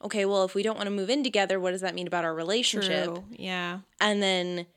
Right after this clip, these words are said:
Speaker 1: the next week, <laughs> Steve's calling her sister and saying, "Our parents have sex."
Speaker 2: Oh my God. You're right.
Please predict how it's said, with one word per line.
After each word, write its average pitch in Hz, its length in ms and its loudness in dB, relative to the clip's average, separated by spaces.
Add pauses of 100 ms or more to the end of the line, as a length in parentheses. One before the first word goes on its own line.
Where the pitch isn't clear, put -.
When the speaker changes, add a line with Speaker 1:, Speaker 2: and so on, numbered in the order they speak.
(320)
Speaker 1:
the 208 80 2
next 196 300 0
week, 208 420 -2
<laughs> - 40 -20
Steve's 196 380 -4
calling 190 300 0
her 196 180 0
sister 185 520 -2 (220)
and 214 120 -6
saying, 170 300 2
"Our 226 200 6
parents 202 420 2
have 170 140 2
sex." - 580 0
Speaker 2:
Oh 214 60 -10
my 185 160 -8
God. 185 300 -10 (1120)
You're 214 220 -6
right. 170 340 -6